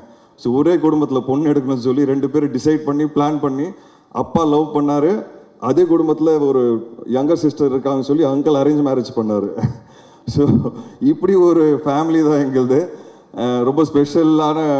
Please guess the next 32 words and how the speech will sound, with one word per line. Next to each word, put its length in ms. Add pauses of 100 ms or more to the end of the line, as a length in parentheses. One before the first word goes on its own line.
(340)
ஃபேமிலி. 420 (420)
So 220 (180)
எனக்கு 340
வந்து 560
அடிபடும் 520
போது, 600
அஹ், 560
கிரிக்கெட் 320
ஆடும்போது 380
அடிபடு-, 360 (120)
படும்போது 480
அவர் 280
தான் 220
வந்து 240
என்னை 180
சினிமால 640
புஷ் 340
பண்ணாரு. 380 (360)
ஏன்னா 140
எனக்கு 240
சினிமா 340
இன்ட்ரெஸ்ட்டும் 440
கிடையாது, 420
தெரியவும் 300
தெரியாது. 540 (280)
But 100
அங்கிளுக்கு 480
வந்து 200
அந்த 220
பக் 260
வந்து 420
உள்ளுக்குள்-, 340